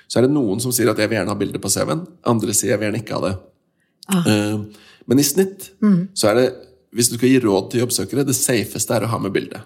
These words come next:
Speaker 2: Ok.
Speaker 1: Ikke sant? Det er
Speaker 2: Ja.
Speaker 1: sånn da er det, ja, jeg skal ikke gå inn i detaljene på det, men det er det som er safest, for det er det flest foretrekker da. Men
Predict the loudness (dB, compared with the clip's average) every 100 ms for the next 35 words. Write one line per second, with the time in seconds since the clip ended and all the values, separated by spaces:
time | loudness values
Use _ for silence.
0 | _ -2 -2 0 2 2 0 -18 -6 2
1 | 2 2 0 2 2 2 0 -2 -2 -4
2 | -6 -16 -14 -6 -4 2 0 0 0 0
3 | 0 -2 0 0 -2 0 0 0 -2 -2
4 | -4 -4 -4 -6 -2 2 2 2 -2 -4
5 | -4 -4 -2 -2 -2 -4 -10 -10 -10 -14
6 | -20 -20 -20 _ _ -4 0 2 0 -8